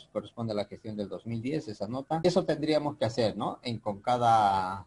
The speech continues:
con cada tabla. Tendría que rellenar las notas del,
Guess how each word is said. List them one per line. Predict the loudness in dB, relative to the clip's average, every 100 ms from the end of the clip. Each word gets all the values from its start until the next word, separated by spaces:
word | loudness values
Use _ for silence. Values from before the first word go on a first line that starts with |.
| _
con | -14 -4
cada | -2 -2
tabla. | -2 -6 -6 -12
Tendría | -14 -12 -6 -6
que | -6
rellenar | -12 -12 -10 -8 -6
las | -8 -8
notas | -6 -6 -6 -8
del, | -8 -10 -10 -14 -18